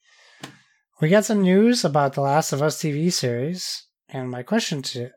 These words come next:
us and to you listening is, are great expectations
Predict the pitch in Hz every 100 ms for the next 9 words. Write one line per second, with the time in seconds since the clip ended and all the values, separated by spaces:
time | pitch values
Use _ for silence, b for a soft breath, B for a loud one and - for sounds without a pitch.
0 | - 135 214 196 - - - - _ 139
1 | 120 143 175 185 208 - 120 120 123 120
2 | 117 139 - - - b b b b b
3 | b b 123 113 143 190 226 - 220 214
4 | 233 175 147 151 - -